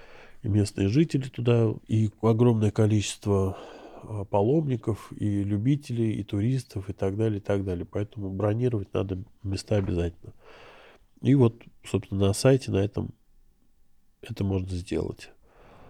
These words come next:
Сайт причал эр ка точка ру. Вот. Это первое. А второе, залезьте в ваш дорожный сундук и достаньте две книжки.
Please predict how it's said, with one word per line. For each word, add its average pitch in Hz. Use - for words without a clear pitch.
Сайт 123
причал 135
эр 120
ка 147
точка -
ру. 92
Вот. 101
Это 120
первое. 107
А 107
второе, 143
залезьте 113
в 101
ваш 98
дорожный 101
сундук 120
и 131
достаньте 113
две 98
книжки. 87